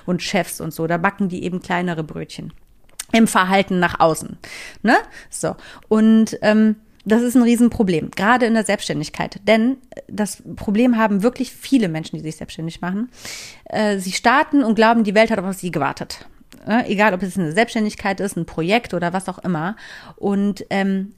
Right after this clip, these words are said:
k-, fallen dann erstmal in ein Riesenloch, weil sie dann feststellen, okay, nee, irgendwie kräht kein Hahn nach ihnen und das hat man sich so nicht vorgestellt. Äh, diese Übernachterfolge, die gibt es nicht.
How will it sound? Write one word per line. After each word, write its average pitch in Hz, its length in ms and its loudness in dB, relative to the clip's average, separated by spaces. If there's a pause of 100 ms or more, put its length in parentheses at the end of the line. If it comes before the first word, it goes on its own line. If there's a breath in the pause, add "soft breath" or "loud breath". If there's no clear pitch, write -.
k-, - 160 -14
fallen 220 300 4
dann 226 160 4
erstmal 220 340 0
in 202 60 0
ein 190 60 -2
Riesenloch, 226 500 4
weil 196 180 0
sie 190 80 -6
dann 190 160 -4
feststellen, 190 580 -4
okay, 208 320 -4
nee, 208 180 0
irgendwie 185 340 -6
kräht 220 260 -6
kein 175 300 -10
Hahn 233 200 0
nach 165 180 -6
ihnen 196 460 -4
und 190 260 -8
das - 140 -12
hat - 120 -6
man 190 160 0
sich 190 160 -6
so 190 140 -4
nicht 185 220 -6
vorgestellt. 156 760 -2 (760 loud breath)
Äh, 190 220 -2
diese 190 260 0
Übernachterfolge, 202 1400 0 (120)
die 190 260 -4
gibt 220 200 0
es 175 160 -6
nicht. 147 320 -10